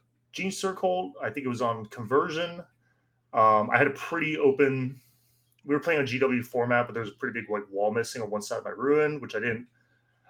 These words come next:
I didn't love. Um, so I just kinda just tried to put everything in there. He went first. He's like, Oh, hey, by the way, I excavated your minus two to hit. I'm like, or minus two to move. I'm like, "Okay, great, whatever."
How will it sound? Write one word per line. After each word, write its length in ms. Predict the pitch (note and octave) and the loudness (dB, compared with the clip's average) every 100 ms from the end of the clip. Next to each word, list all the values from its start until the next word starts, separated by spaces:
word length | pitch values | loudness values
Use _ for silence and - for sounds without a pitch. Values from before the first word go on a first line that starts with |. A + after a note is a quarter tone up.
| - | 6
I 40 | F3 | 10
didn't 300 | G3 C#3 A#2+ | 10 8 6
love. 500 | B2+ C3+ C#3+ C3 - - | 10 10 8 2 -6 2
Um, 460 | A#2+ A2 G#2+ G#2 | 2 4 0 -2
so 180 | G#2 A#2+ | -4 -2
I 60 | A2 | -2
just 240 | A#2 - | -4 -8
kinda 180 | A#2+ A2+ | -8 -8
just 260 | A2+ A#2 - | -10 -16 -8
tried 120 | A#2 | -6
to 60 | G#2+ | -2
put 120 | A#2 | -4
everything 240 | A2 A#2 | -4 -4
in 100 | B2 | -2
there. 400 | C#3+ C#3+ C#3 C3+ C3+ | 0 2 2 -2 -6
He 120 | E3+ | -4
went 200 | F3 - | -2 -2
first. 440 | - C#3 C3+ C3+ - | 2 6 6 4 -4
He's 160 | A#2+ | -6
like, 120 | A#2+ | -4
Oh, 160 | A#2+ A#2 | -2 -2
hey, 160 | A#2+ A#2 | -2 -2
by 140 | A#2 | -2
the 60 | A2 | 0
way, 140 | G#2+ | 0
I 120 | A2 | 0
excavated 640 | B2 - - A#2 A#2 A#2 C3+ | -4 -8 -8 -2 0 0 -2
your 420 | A2+ G#2+ G#2+ G#2+ _ _ _ _ - | -6 -4 -6 -10 _ _ _ _ -2
minus 260 | A#2 A2+ - | -2 -2 -6
two 120 | G#2+ | -4
to 80 | G2+ | 0
hit. 240 | C3+ C3 | 2 0
I'm 80 | A2+ | -4
like, 140 | A2 G#2+ - | -8 -10 -10
or 180 | A#2+ | -4
minus 300 | A2 A#2 A2 - | -2 -2 -4 -10
two 140 | A#2 | -12
to 60 | G#2 | -4
move. 280 | B2+ B2+ | -2 -2
I'm 60 | A#2+ | -6
like, 160 | G2 - | -10 -12
"Okay, 140 | _ _ | _ _
great, 220 | A2+ A2 - _ _ - | -2 -2 -4 _ _ -4
whatever." 300 | G#2+ G#2+ | -2 -2